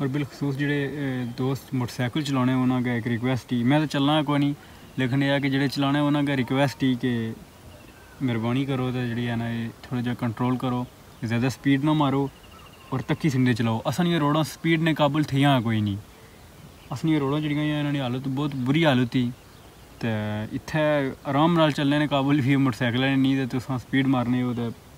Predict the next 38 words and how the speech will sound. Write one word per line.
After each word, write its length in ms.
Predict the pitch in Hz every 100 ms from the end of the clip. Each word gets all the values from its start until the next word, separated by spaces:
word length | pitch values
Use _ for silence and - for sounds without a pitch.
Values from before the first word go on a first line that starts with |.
| - - -
कि'यां 180 | 151 131
अपनी 120 | 120
जिंदगी 340 | 110 104 120
खतरे 340 | 113 107 110 113
च 40 |
पाने 240 | 107 107
हो। 120 | 104 104
अ, 40 | - - - - - - - - - 135 110 110 -
कोशिश 380 | 143 123 156 151
इ'यै 160 | 147
करो 260 | 135 123 127
कि 120 | 117
आराम 280 | 123 117 127
सकून 280 | - 135 127
नाल, 180 | 127 123
अगर 80 |
मोटरसाइकिल 440 | 123 120 - 117 113
पर 120 | 123
चलने 340 | 117 120 123
हो, 120 | 127 123
आराम 340 | 127 120 123
नाल 160 | 131 127
चलो 340 | 127 120 117 - - - - - - -
और 440 | 120 117 113 107 - 117
नाल 220 | 117 127
जेह्ड़े 320 | 123 117 117
हेलमेट 300 | 117 113 123
वगैरा, 300 | 131 120 120
जेह्ड़े 180 | 117 117
अपनी 180 | 117 117
हिफाजती 480 | 117 123 101 131 127
तदाबीर, 420 | 123 117 123 123
ओह् 240 | 120 151
लाजमी 360 | 131 117 123 127
इ'नां 160 | 120
पर 100 | 107
अमल 220 | 110 107 98
करो। 260 | 101 98